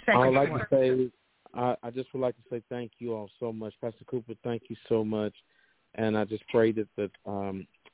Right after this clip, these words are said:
Speaker 2: I can continue to help, support, and, um, and do everything I can to share. I'm, I, I, I'm speaking to someone now on the, uh, messenger now. I definitely want to
Speaker 1: Okay.
Speaker 2: bring them on this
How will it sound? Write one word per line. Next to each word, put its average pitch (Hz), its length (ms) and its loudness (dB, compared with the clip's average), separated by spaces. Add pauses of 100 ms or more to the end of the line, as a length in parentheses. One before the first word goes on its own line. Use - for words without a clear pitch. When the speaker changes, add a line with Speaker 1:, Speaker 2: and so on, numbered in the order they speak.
(340)
Speaker 2:
I 107 100 4
can 107 160 -2
continue 110 480 0
to 98 180 0
help, 107 220 2 (100)
support, 104 540 4 (480)
and, 107 340 -4
um, 98 640 -2 (200)
and 101 180 -4
do 107 160 6
everything 101 240 -2
I 98 100 -4
can 101 420 -2 (120)
to 98 180 -2 (140)
share. 104 420 6 (480)
I'm, 113 320 2
I, 107 260 -6
I, 107 140 -10 (100)
I'm 104 200 -10
speaking 123 240 -2
to 104 160 -4
someone 104 420 -2
now 104 560 -2
on 104 300 -10
the, 107 360 -10
uh, 98 220 -10
messenger 101 680 0
now. 95 380 -8 (480)
I 98 60 -4
definitely 104 380 0
want 98 280 -6
to - 60 -12
Speaker 1:
Okay. - 100 -14
Speaker 2:
bring 101 260 -6
them 98 280 -6 (160)
on 98 280 -10 (540)
this 107 180 0